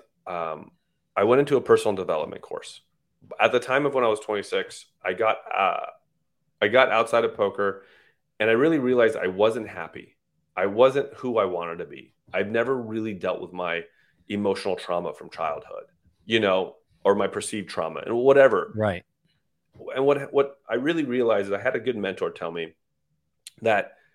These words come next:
Speaker 1: "Hey, Pasha, if you really want this to be part of you, this kind of lifestyle of personal development, go-getter, achieving results, you gotta make it you, in, into your foundation. And you gotta do this for two years.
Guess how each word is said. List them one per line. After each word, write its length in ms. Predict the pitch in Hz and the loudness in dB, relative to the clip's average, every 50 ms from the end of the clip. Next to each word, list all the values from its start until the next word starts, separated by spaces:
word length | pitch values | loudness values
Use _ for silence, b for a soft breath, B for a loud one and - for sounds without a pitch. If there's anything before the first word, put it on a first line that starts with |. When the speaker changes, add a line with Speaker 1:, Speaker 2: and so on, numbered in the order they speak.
| b b b | b b b
Speaker 1:
"Hey, 120 | - 117 | -2 -2
Pasha, 360 | 117 117 107 101 101 - - | -2 0 -2 -4 -4 -4 -6
if 120 | 110 - - | -8 -8 -8
you 100 | 101 110 | -6 -2
really 420 | 120 135 123 131 127 123 - - _ _ _ _ | -2 -2 -2 -2 -6 -8 -10 -16 _ _ _ _
want 480 | - 101 98 98 104 104 110 117 117 - | -14 -8 -2 2 2 2 2 2 -2 -2
this 180 | 107 101 101 - | -2 -2 -2 -2
to 100 | - 95 | -8 -12
be 160 | 87 92 90 | -12 -12 -14
part 300 | - - - 90 92 92 | -12 -6 -2 -2 -2 -2
of 100 | 92 90 | -2 -4
you, 220 | 110 113 - - - _ _ _ _ _ | -4 -6 -6 -6 -10 _ _ _ _ _
this 140 | - 101 - | -6 -6 -4
kind 180 | - 110 104 | -4 -6 -4
of 100 | 101 95 | -4 -4
lifestyle 640 | 92 95 90 92 101 - - 98 95 98 101 104 101 | -4 -4 -4 -4 -6 -6 -6 -4 -2 0 0 0 -2
of 140 | 92 95 90 - _ | -2 -4 -8 -12 _
personal 320 | _ - 101 95 - - 90 | _ -6 -6 -6 -6 -10 -16
development, 540 | 90 90 95 95 95 92 92 92 92 90 87 | -8 -4 -4 -2 -2 -4 -6 -8 -10 -8 -4
go-getter, 680 | - 98 95 90 87 95 92 90 92 90 90 90 90 - - _ _ - | -4 -4 -4 -2 -2 -2 -2 0 0 2 0 0 0 -4 -8 _ _ -12
achieving 500 | 92 - - - 98 95 87 95 90 92 | -10 -8 -8 -8 -8 -8 -8 -8 -8 -6
results, 600 | 92 90 87 95 90 87 85 82 - - - _ _ _ _ _ _ _ _ | -8 -6 -4 -2 -2 -2 -2 -4 -6 -12 -20 _ _ _ _ _ _ _ _
you 120 | - 101 95 | -8 -2 2
gotta 200 | 113 113 135 139 | 4 6 6 4
make 260 | 127 120 120 120 - | 4 2 0 2 0
it 280 | 110 - - - - _ _ _ _ _ _ - | 0 0 0 -6 -20 _ _ _ _ _ _ -10
you, 220 | 98 101 98 95 - - | -8 -6 -6 -8 -8 -4
in, 320 | 110 110 113 113 - - 95 - | -4 -2 -2 -4 -6 -10 -10 -6
into 240 | 113 113 110 - 117 | -6 -4 -4 -4 -4
your 340 | 110 104 95 90 82 - - _ _ | -4 -2 -2 -2 -2 -4 -8 _ _
foundation. 760 | - - 98 95 95 98 95 98 90 92 92 - - - - _ - | -4 -2 0 0 0 0 -2 -4 -4 -4 -4 -6 -8 -10 -12 _ -12
And 180 | 95 98 101 95 | -8 -8 -8 -8
you 80 | 104 101 | -4 2
gotta 200 | 110 123 120 131 | 4 4 4 4
do 160 | 120 117 117 | 2 0 0
this 140 | 110 113 110 | 0 -2 -2
for 160 | - - 90 | -4 -12 -12
two 220 | - - 104 98 | -10 -8 -8 -8
years. 460 | 92 90 90 - - - - - - | -6 -6 -6 -8 -8 -12 -18 -20 -20